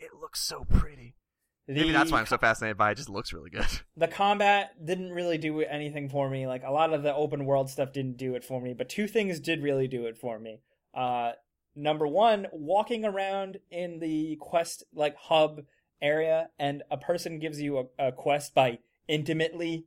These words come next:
Speaker 2: getting right up in your face and speaking to you about
Speaker 1: I
Speaker 2: something.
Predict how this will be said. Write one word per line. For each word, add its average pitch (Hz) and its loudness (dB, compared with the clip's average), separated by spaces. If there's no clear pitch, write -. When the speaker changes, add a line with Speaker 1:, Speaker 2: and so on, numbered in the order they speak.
Speaker 2:
getting 139 4
right 131 4
up 135 -2
in 135 -4
your 127 -4
face 131 -4
and 117 -8
speaking 131 -6
to 143 2
you 143 0
about 151 8
Speaker 1:
I 180 10
Speaker 2:
something. 156 -4